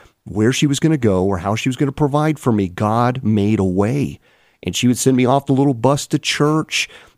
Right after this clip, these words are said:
and, and I became a young evangelist, put all my little pictures on the refrigerator. My mother goes to church with me, and, and, and God began a healing work. And today she's the most, one of the most godly women I have ever known, and I look up to my mother greatly.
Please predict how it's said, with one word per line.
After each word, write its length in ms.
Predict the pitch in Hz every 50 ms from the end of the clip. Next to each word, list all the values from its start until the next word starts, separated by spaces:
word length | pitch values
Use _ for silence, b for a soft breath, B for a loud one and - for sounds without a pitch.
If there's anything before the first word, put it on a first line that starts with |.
| B _ -
and, 200 | 135 131 120 -
and 220 | 127 123 117 113 113
I 80 | 110
became 320 | 95 117 - - 131 113 107
a 40 |
young 240 | 104 113 117 123 127
evangelist, 760 | 123 104 107 117 120 143 160 143 170 160 170 170 156 - -
put 120 | - 135 120
all 140 | 110 117 120
my 160 | 123 123 120
little 240 | 120 131 127 123 120
pictures 460 | - - - 143 - - 135 123 123
on 80 | 127 123
the 60 | 117
refrigerator. 720 | 98 - - 147 151 143 - 139 139 143 147 147 156 156 151
My 140 | 143 110 98
mother 400 | 110 117 120 131 139 139 135 127 B B B B B B B _ -
goes 240 | - 120 123 117 -
to 80 | - 90
church 420 | - - - 156 165 156 - 147
with 220 | 147 147 143 -
me, 260 | 135 143 143 139 123 82
and, 160 | 104 110 - -
and, 240 | 110 110 107 - -
and 220 | 117 117 113 - -
God 340 | 127 139 156 170 170 143
began 460 | 147 143 131 - 135 131 127 127 120 107
a 40 |
healing 640 | 107 - - - 120 117 117 120 113 110 107 104 101
work. 440 | 98 101 101 92 87 - - - - b b b b b b b b b b
And 200 | - 98 110 -
today 320 | - 113 110 113 113 120
she's 260 | 104 - 113 101 92 104
the 80 | 101
most, 240 | 98 95 95 - -
one 140 | - 107 104
of 60 | 101
the 40 | 95
most 320 | 90 85 - - - _ -
godly 640 | 127 117 117 120 123 123 123 117 117 117 113 110 117
women 520 | - 98 101 104 101 98 90 85 87 - -
I 140 | - 101 110
have 160 | 101 85 78 - -
ever 320 | 101 104 85 104 92 95
known, 340 | 92 92 92 92 90 87 87
and 120 | 87 87 85
I 60 | 87
look 240 | 92 107 113 110 -
up 80 | 101 -
to 80 | - 98
my 120 | 98 95
mother 280 | 95 95 92 90 90 85
greatly. 540 | 87 98 95 98 104 - 92 98 90 80